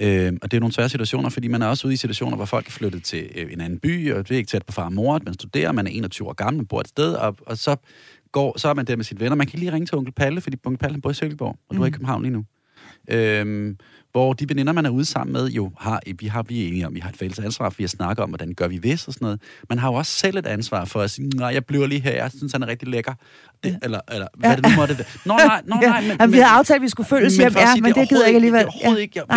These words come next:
Speaker 1: ikke blamer på ingen måde.
Speaker 2: Nej, det, det sker jo,
Speaker 1: Vi,
Speaker 2: det der.
Speaker 1: vi, vi, det er jo bare virkeligheden,
Speaker 2: Mm.
Speaker 1: at vi selv også skal tage ansvar for de situationer, vi kan ende i, eller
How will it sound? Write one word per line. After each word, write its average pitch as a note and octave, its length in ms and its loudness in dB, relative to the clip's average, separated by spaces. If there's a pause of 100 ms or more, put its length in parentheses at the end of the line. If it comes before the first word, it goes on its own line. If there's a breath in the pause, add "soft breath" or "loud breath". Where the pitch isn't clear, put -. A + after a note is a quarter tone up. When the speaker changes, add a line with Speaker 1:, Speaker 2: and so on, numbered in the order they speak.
(120)
Speaker 1:
ikke F#3 100 -6
blamer D#3+ 240 2
på - 180 -4
ingen F#3+ 200 2
måde. D3 260 2
Speaker 2:
Nej, A3+ 140 4 (100)
det, G#3 120 0
det B3 120 0
sker - 160 -4
jo, - 80 -2
Speaker 1:
Vi, E3+ 60 4
Speaker 2:
det G#3 120 6
der. F3+ 100 4 (100)
Speaker 1:
vi, D#3+ 220 -4
vi, D#3+ 120 -4 (400)
det - 80 -18
er E3 40 -4
jo D#3+ 60 -4
bare D3 240 -6
virkeligheden, D3 680 -4 (200 loud breath)
Speaker 2:
Mm. F3 160 -2 (240 loud breath)
Speaker 1:
at C#3+ 240 -2
vi C#3 100 -4
selv - 300 -2
også F#3+ 180 -2
skal E3+ 160 -6
tage - 180 -6
ansvar A#2 600 -2
for A2+ 120 -4
de A#2 120 -4
situationer, B2+ 640 -2
vi A#2+ 140 -2
kan F3 180 -4
ende G#2+ 280 0
i, F2+ 120 -4
eller F2+ 140 -6